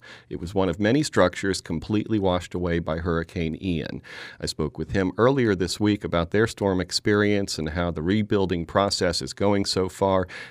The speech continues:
and how this storm is invariably going to change the character of the island. Bill, welcome to the show, and thanks for coming in.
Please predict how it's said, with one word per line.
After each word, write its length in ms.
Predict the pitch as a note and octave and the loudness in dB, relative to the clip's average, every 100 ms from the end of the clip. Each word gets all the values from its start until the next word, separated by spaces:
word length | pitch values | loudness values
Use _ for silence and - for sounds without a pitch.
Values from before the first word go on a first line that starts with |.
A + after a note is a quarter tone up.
| - | -6
and 100 | E2+ | 0
how 120 | E2+ | 2
this 180 | G2+ B2+ | 2 0
storm 380 | - G2+ F#2+ | 0 2 2
is 160 | F2+ F2 | 0 0
invariably 840 | E2 D#2+ F#2+ A2+ A#2 G2 F#2+ F#2+ | -2 2 4 4 2 0 0 0
going 320 | F2+ F2 E2+ F2+ | -2 -2 -2 -4
to 180 | - E2+ | -6 -8
change 480 | - G2 G2 F#2+ - | -4 -2 0 -2 -4
the 120 | E2 | -8
character 600 | - E2+ E2+ D#2+ - - - | 0 2 2 0 -6 -6 -2
of 200 | D2+ E2 | -2 -2
the 140 | D#2 | -4
island. 540 | A#1 A1+ G1+ - - - _ _ - | -4 -8 -14 -20 -20 -20 _ _ 0
Bill, 220 | G#2+ G2 | 4 6
welcome 260 | G2+ G2 | 6 4
to 100 | G2+ | 0
the 60 | G2 | -2
show, 320 | - G#2 G2+ | 2 6 8
and 100 | F#2 | 6
thanks 220 | G2 F2+ | 4 0
for 100 | - | -2
coming 280 | F#2 F#2 E2 | -4 -2 -2
in. 260 | C2+ - | -4 -8